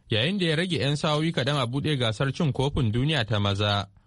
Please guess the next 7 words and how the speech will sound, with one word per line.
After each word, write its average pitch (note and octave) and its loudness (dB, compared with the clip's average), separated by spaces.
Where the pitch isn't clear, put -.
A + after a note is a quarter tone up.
wanda G2+ 0
ƙasashe A2 -2
talatin A#2+ 0
da G#2 0
biyu A#2 0
ke C3 -2
halarta, G2+ 0